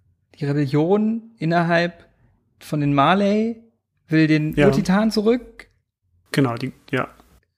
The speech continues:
Speaker 1: Und der, aber der Rod Reis auch.
Speaker 2: Bitte? Was macht der?
Speaker 1: Nee, der hat die ja. Und das heißt, der Vater von Eren holt sich den.
Speaker 2: Genau.
Speaker 1: Und dann wartet der fünf Jahre lang, bis er sich das zurückholt.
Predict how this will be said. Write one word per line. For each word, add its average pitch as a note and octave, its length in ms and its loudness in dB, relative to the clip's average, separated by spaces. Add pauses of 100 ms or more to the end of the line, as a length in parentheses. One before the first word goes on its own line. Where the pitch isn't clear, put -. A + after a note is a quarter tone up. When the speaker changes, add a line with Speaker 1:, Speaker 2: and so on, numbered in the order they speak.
Speaker 1:
Und D#3+ 180 -2
der, E3 100 6
aber D#3 240 4
der D#3 120 4
Rod D#3 280 0
Reis D#3+ 340 0
auch. A3+ 640 0 (640)
Speaker 2:
Bitte? - 280 2 (600)
Was B2+ 180 -2
macht F#3 200 -2
der? D#4 120 -2 (180)
Speaker 1:
Nee, E3 180 4
der C#3+ 160 2
hat F3+ 140 -2
die A3+ 100 0
ja. C4 340 0 (100)
Und D#3+ 200 -4
das D3+ 140 -4
heißt, D3+ 320 -6
der - 60 -6
Vater F3+ 260 0
von F3+ 160 -6
Eren F#3 340 0
holt A3 180 0
sich A3+ 140 -4
den. C4 380 0 (720)
Speaker 2:
Genau. B2 320 2 (720)
Speaker 1:
Und D#3+ 220 2
dann F#3+ 460 4
wartet F3+ 340 4
der F3+ 100 6
fünf F3+ 280 0
Jahre D3+ 260 4
lang, C#3+ 240 2
bis C3+ 120 -2
er C#3 140 2
sich C3 160 -2
das C3+ 340 -8
zurückholt. B2 520 -8